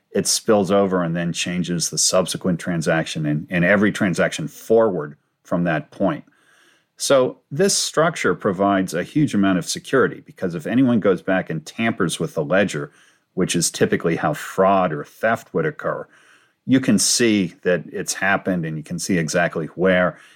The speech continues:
It makes the audit of the ledger almost a trivial exercise, and this provides just much more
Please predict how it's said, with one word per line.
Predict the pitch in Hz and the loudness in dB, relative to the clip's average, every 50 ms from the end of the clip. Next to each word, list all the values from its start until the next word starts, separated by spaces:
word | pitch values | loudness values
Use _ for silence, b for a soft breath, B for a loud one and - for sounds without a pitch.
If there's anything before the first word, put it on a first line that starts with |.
| B B | B B
It | - 113 113 | -2 0 2
makes | 117 123 127 127 - - - | 4 4 4 2 0 -2 -2
the | - 95 87 - | -2 -2 -2 -2
audit | - 95 95 104 107 98 92 82 | -2 0 0 2 2 2 2 0
of | 82 76 - | -2 -4 -4
the | 85 76 | -6 -6
ledger | 73 87 90 90 82 80 82 80 73 | -2 0 0 0 0 -2 -4 -6 -6
almost | 71 90 87 87 85 82 - - - | -4 -4 -4 -4 -2 -4 -4 -6 -6
a | 87 | -8
trivial | 80 - - - 147 156 135 117 92 78 76 71 | -8 -8 -2 2 2 2 4 4 2 0 0 0
exercise, | 90 107 - - - 73 - - - - - - - - | 0 0 -2 -2 -6 -8 -6 -6 -6 -8 -10 -14 -12 -8
and | 90 95 | -2 -2
this | 110 110 - | -2 -2 0
provides | - 117 95 85 95 92 90 78 - | 0 0 2 4 4 2 2 0 -2
just | - - 82 85 - - | -6 -6 -6 -6 -4 -2
much | 92 101 104 104 - - | 0 0 0 -2 -2 -4
more | 90 87 85 78 76 b | -4 -2 -2 -2 -4 b